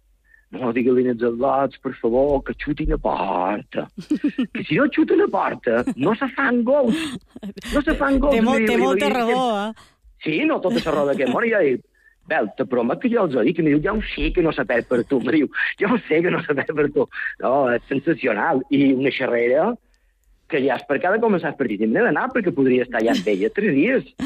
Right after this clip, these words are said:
Speaker 2: Avui també,
Speaker 1: Xerrant,
Speaker 2: avui
Speaker 1: eh?
Speaker 2: també l'aniràs a veure abans de començar el partit?
Speaker 1: Sí, si ve, te promet que hi vaig a veure-la.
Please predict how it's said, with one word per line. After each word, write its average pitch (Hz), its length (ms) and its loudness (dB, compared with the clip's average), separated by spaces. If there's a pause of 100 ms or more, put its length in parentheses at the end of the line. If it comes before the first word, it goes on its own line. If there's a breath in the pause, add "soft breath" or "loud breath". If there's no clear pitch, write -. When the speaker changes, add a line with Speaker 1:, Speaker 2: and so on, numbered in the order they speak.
(280 loud breath)
Speaker 2:
Avui 226 240 0
també, 254 240 0
Speaker 1:
Xerrant, 254 240 0
Speaker 2:
avui 233 140 0
Speaker 1:
eh? - 20 -4
Speaker 2:
també 247 160 0
l'aniràs 247 400 0
a 226 80 2
veure 226 240 2
abans 240 160 0
de 233 80 0
començar 226 320 0
el - 80 -6
partit? 220 480 -2 (220)
Speaker 1:
Sí, - 160 2 (320)
si 143 100 2
ve, 233 220 2 (420)
te 160 80 -2
promet 147 380 0
que 135 100 2
hi 135 80 0
vaig 127 160 -2
a 120 80 4
veure-la. 101 320 0